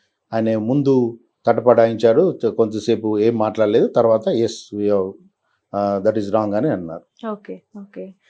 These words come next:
Speaker 1: Hmm.
Speaker 2: సార్, అంటే అన్ని కూడా రంగనాథ్ గారికి తెలిసే జరుగుతాయంటారా డెమాలిషన్స్? ఎందుకంటే
Speaker 1: Absolutely.
Speaker 2: చాలా బృందాలతోని కూడుకున్న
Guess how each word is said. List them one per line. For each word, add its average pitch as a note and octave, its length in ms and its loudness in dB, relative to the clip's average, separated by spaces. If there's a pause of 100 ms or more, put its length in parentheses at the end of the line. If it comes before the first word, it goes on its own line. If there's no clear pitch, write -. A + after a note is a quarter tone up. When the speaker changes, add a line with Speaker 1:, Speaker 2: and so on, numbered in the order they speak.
(160)
Speaker 1:
Hmm. - 80 -8
Speaker 2:
సార్, C4+ 100 2
అంటే C4 500 2
అన్ని A#3 300 0
కూడా C#4 420 -2
రంగనాథ్ B3 420 -4
గారికి A#3+ 300 -6
తెలిసే A3 460 2
జరుగుతాయంటారా A3 800 -4
డెమాలిషన్స్? G3+ 600 -6
ఎందుకంటే A#3 460 -2
Speaker 1:
Absolutely. A3+ 300 10
Speaker 2:
చాలా C4 220 10
బృందాలతోని B3 920 6
కూడుకున్న A#3+ 600 -4